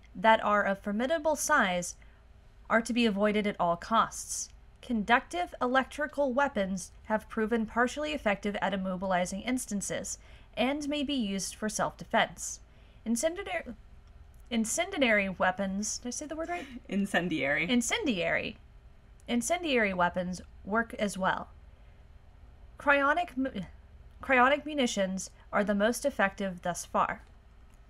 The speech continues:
Speaker 2: Page one done.
Speaker 1: I'm gonna do this.
Speaker 2: Yep.
Speaker 1: Okay.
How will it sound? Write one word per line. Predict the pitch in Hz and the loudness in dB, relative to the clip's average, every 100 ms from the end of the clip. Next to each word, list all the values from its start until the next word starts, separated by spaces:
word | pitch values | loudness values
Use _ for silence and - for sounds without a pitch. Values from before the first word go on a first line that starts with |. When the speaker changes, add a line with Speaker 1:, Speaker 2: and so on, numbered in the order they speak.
| - - - - - - - - - - - - - | -20 -20 -20 -20 -20 -20 -20 -20 -20 -20 -20 -16 -2
Speaker 2:
Page | 330 277 | 0 4
one | 320 | 4
done. | 339 302 320 339 - - - - - - - - - - - - - - - - - - - - - - - 240 226 - - 285 | 6 4 2 -4 -12 -20 -20 -20 -20 -20 -20 -20 -20 -20 -20 -18 -18 -16 -18 -18 -18 -20 -20 -20 -20 -20 -2 -2 -2 -10 -14 -10
Speaker 1:
I'm | 240 220 | -6 -2
gonna | 233 | 0
do | 226 240 | 2 2
this. | 185 - - - | -2 -6 -10 2
Speaker 2:
Yep. | 247 | 2
Speaker 1:
Okay. | 226 | 4